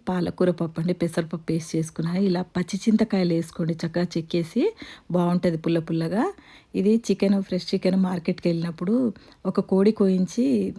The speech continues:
మొత్తం ఇక ఈ పాటే, ఆ పాటే అనే కంటే ఒక కోడి తీసుకొని ఒక కిలోన్నర కోడి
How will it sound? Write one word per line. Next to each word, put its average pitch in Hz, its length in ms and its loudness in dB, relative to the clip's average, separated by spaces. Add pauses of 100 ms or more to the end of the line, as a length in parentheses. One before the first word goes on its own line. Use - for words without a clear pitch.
(140)
మొత్తం 196 280 0 (460)
ఇక 180 120 2 (360)
ఈ 208 120 6
పాటే, 190 400 2 (100)
ఆ 190 140 0
పాటే 190 440 0
అనే 180 180 0
కంటే 180 340 0 (580)
ఒక 180 140 2
కోడి 185 380 2
తీసుకొని 190 400 2
ఒక 196 140 -4
కిలోన్నర 175 360 0
కోడి 170 280 -4